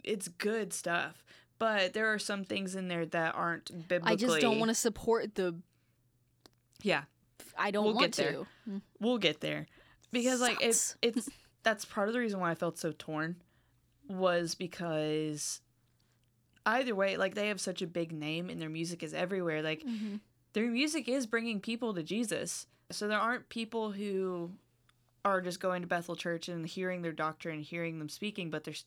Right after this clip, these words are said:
Speaker 1: listening to Bethel music in their spare time. They may have never even seen the church before, but the music is just so popular. It just, it plays in local churches. Like, it's, it's everywhere.
Speaker 2: Yeah.
Speaker 1: Um,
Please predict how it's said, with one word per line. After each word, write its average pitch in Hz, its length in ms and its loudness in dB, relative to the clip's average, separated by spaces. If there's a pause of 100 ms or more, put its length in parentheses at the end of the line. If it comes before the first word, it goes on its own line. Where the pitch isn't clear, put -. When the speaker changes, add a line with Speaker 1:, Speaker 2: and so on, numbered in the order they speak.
Speaker 1:
listening 175 500 -4
to 160 40 -8
Bethel 160 280 -4
music 165 360 -6
in 156 80 -8
their 151 120 -8
spare 160 240 -6
time. 185 380 -4 (360)
They 202 100 -4
may 208 120 2
have 180 100 0
never 175 180 0
even 151 200 -4
seen 196 260 -4
the 180 80 -4
church 160 300 -8
before, 151 440 -4 (920)
but 196 160 -4
the 190 60 -2
music 170 320 -2
is 156 80 -6
just 156 160 -8
so 147 100 -8
popular. 151 500 -6
It 156 180 -4
just, - 280 -6 (360)
it 180 200 0
plays 180 380 0
in 156 380 -2
local 165 280 0
churches. 214 580 -2
Like, 165 220 -2
it's, 175 340 -4
it's 165 240 -10
everywhere. 196 720 -6 (240)
Speaker 2:
Yeah. 196 320 -4
Speaker 1:
Um, 190 440 2